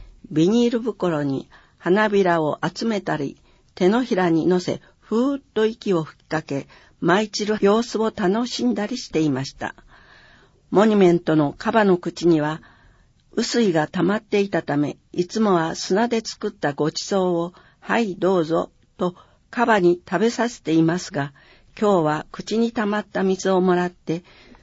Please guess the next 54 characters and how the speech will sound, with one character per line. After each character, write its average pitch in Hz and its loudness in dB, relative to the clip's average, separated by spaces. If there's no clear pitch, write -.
泥 170 -2
遊 247 -6
び 170 -6
が 202 0
始 160 -4
ま 151 0
り 147 -6
ま 139 -6
し - -14
た。 - -12
春 208 2
の 175 2
嵐 214 0
が 165 4
残 170 2
し - -6
て 214 -2
く - -6
れ 208 0
た 156 -4
宝 190 -2
物 175 2
で、 165 -6
い 175 2
つ 190 -8
も 214 0
と 190 0
は 160 0
違 175 -4
っ 208 -8
た - -4
遊 165 -6
び 208 -4
を 208 -4
楽 180 -4
し 165 -4
み 160 2
ま 151 -4
し - -16
た。 - -12
保 - 0
育 208 0
園 175 6
で 156 2
見 165 4
つ - -8
け 175 -4
た 151 -4
発 151 -8
見 202 -4
や 202 -4
感 196 -2
動 190 -2
を 185 -4